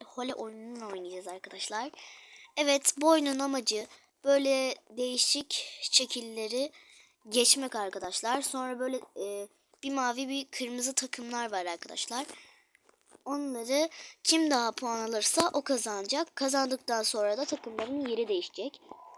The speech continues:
Mavi ve kırmızı var derken arkadaşlar sarı da var. Onu unuttum. Daha kıyafet. Aa, arkadaşlar ben kırmızıymışım. Evet. Acaba kırmızıların puanı kaç acaba?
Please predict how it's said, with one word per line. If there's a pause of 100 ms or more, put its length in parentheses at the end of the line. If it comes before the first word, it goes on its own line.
(160)
Mavi
ve
kırmızı (120)
var
derken
arkadaşlar
sarı
da
var.
Onu
unuttum. (2000)
Daha
kıyafet.
Aa,
arkadaşlar
ben
kırmızıymışım. (1000)
Evet.
Acaba
kırmızıların
puanı (260)
kaç (200)
acaba?